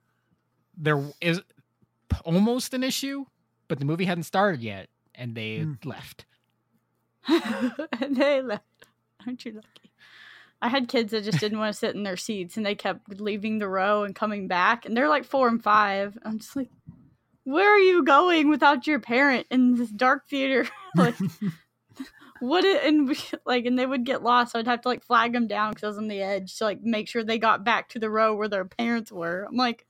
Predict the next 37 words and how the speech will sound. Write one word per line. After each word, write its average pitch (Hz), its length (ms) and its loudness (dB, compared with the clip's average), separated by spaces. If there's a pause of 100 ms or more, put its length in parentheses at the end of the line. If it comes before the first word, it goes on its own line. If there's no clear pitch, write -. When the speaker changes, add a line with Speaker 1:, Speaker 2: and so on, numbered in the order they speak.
(320)
Speaker 3:
"What? 359 340 4 (500)
<laughs> - 500 -20
Why 359 280 4
is 403 60 -4
this 370 100 -14
Speaker 1:
Dang. 349 140 0
Speaker 3:
happening?" 220 300 -2
Like, 220 200 -6
several 277 320 -2
times. 190 380 -4
But 247 120 -2
anyway, 208 440 -4 (540)
the 247 60 4
Speaker 2:
Yeah, 277 120 6
Speaker 3:
movie 285 160 0
was 262 80 2
Speaker 2:
I've 233 60 -2
had 240 80 0
Speaker 3:
really 214 180 0
good. 196 300 -6 (500)
Speaker 2:
Yeah, 147 220 -10
I've 208 140 -4
had 247 160 -4
stuff 175 200 -6
of, 160 120 -6
like, 151 260 -6 (100)
kids, 160 720 -8 (360)
like, 156 220 -6
being 175 220 0
in 165 140 2
movies 160 420 0
that 165 120 -4
they, 147 140 -8 (100)
they 151 80 -8
shouldn't 151 320 -8
be 156 200 -4
in. 214 260 0